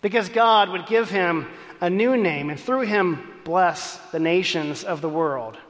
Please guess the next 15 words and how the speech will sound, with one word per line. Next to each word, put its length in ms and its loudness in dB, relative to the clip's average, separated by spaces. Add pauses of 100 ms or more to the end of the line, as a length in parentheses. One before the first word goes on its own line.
(380)
God's 400 4
plan 680 2 (240)
of 140 2
redemption 600 0
flowed 580 0
through 380 4
this 240 -4
man 580 2 (340)
of 180 0
conviction. 720 -2 (1200)
Abraham 420 2
would 120 0
dwell 320 2
in 100 0
tents, 640 -2